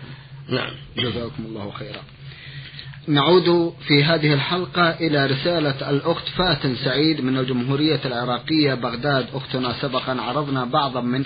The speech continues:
Speaker 2: أسئلتها في حلقة مضت، وها نحن نعود إلى بقية الأسئلة. تقول في سؤالها لهذه الحلقة: "لدي كتاب يسمى ضياء الصالحين،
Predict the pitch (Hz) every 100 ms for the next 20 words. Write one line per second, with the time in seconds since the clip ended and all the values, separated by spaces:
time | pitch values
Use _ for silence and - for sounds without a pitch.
0 | 147 - 131 160 160 156 139 123 117 -
1 | - 120 131 117 147 151 147 160 143 139
2 | 143 143 131 123 139 131 123 131 120 113
3 | 123 143 131 135 131 151 139 110 101 -
4 | - - - - 175 147 190 175 147 147
5 | - 143 170 151 135 120 117 131 123 117
6 | 117 151 160 147 160 139 143 165 151 131
7 | - 127 151 156 156 151 131 120 117 151
8 | 151 151 147 143 123 123 135 143 135 -
9 | 151 135 135 131 104